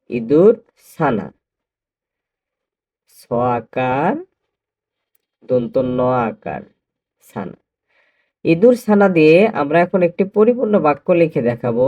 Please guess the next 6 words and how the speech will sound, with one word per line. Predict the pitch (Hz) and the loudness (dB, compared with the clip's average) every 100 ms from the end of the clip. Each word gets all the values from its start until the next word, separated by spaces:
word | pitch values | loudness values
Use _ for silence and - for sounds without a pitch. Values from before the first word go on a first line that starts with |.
| 165 | -2
তা | - 123 | -4 -4
হচ্ছে, | 117 127 _ - 107 117 190 208 _ _ _ _ - | -4 -6 _ -10 -4 -2 -2 -6 _ _ _ _ -6
"ইঁদুর | 165 170 196 240 320 311 | -4 0 2 4 2 -4
ছানা | - 147 135 139 175 311 - _ _ _ _ _ | -4 -4 -2 0 -2 -4 -8 _ _ _ _ _
ভয়ে | - 139 151 196 | -6 2 4 4
মরে।" | 247 139 107 | 2 -2 -6